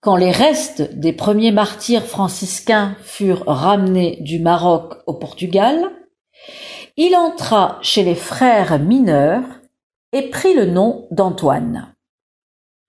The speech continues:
Il désirait lui aussi aller au Maroc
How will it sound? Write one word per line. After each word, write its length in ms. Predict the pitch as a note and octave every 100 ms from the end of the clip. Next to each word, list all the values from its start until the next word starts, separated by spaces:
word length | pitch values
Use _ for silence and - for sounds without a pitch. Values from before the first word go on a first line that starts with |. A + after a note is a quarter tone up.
| _ _ _ _ _ _ _ _ _ _ _ _ _ _ _ A#3
Il 160 | G#3
désirait 920 | E4+ F4 E4+ D#4 C4 C4 G#3+ - - -
lui 220 | F3 F#3+
aussi 400 | D#3+ - - F4 - - -
aller 220 | D#3+ C#3
au 80 | C3
Maroc 640 | F#3 B3 F4+ F#4 -